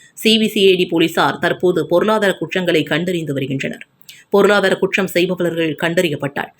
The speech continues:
கடுமையான நடவடிக்கை எடுக்கப்படும் என்றும் தெரிவித்தார். புதுச்சேரி பள்ளி மாணவர்கள் போக்குவரத்து விதிமுறைகள் குறித்து அறிந்து கொள்ளும் வகையில் போக்குவரத்து பூங்கா அமைக்கப்படும். புதுச்சேரியில் உள்ள ஆசிரியர் காலி பணியிடங்கள் நிரப்பப்படும் என்றும்,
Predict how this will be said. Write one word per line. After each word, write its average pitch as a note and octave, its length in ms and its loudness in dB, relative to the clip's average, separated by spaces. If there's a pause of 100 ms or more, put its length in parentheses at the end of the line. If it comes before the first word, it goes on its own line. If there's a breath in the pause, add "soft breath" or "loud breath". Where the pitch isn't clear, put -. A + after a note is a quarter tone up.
(160 soft breath)
கடுமையான F#3+ 560 2
நடவடிக்கை G3 580 0
எடுக்கப்படும் E3+ 480 -2
என்றும் D3 280 -4
தெரிவித்தார். - 500 -10 (640 soft breath)
புதுச்சேரி B3 520 4
பள்ளி G#3 280 2
மாணவர்கள் F#3 600 0
போக்குவரத்து F#3+ 760 2
விதிமுறைகள் F3 640 0
குறித்து D#3+ 360 -2 (180)
அறிந்து F#3+ 360 0
கொள்ளும் D3 260 0
வகையில் D3 380 -4 (420 soft breath)
போக்குவரத்து B3 640 2
பூங்கா F#3+ 360 2
அமைக்கப்படும். E3+ 600 -2 (380 soft breath)
புதுச்சேரியில் G3 540 4
உள்ள E3 140 2 (320)
ஆசிரியர் F#3+ 500 2
காலி E3 340 2
பணியிடங்கள் E3+ 540 -2
நிரப்பப்படும் D3+ 580 -2
என்றும், - 280 -4